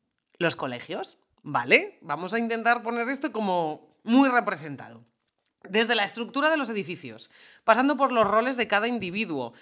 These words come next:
signos, símbolos, jerarquías, sus-, subgrupos, actividades pautadas, horarios, todo es parte del mismo objetivo, que es aparte de la obediencia,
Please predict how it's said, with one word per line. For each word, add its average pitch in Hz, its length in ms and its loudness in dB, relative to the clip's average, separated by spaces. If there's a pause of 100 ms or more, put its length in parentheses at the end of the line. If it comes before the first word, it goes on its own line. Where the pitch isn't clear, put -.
(100)
signos, 175 680 -2
símbolos, 175 800 2
jerarquías, 185 880 0
sus-, - 540 -2 (100)
subgrupos, 185 880 2
actividades 156 720 -4
pautadas, 196 1040 4
horarios, 190 800 2 (240)
todo 240 180 0
es 277 100 -2
parte 269 480 2
del 196 200 -4
mismo 226 400 -4
objetivo, 175 720 -6
que 147 260 -2
es 226 200 -4 (460)
aparte 151 340 -4
de 117 80 -14
la 151 100 2
obediencia, 233 600 4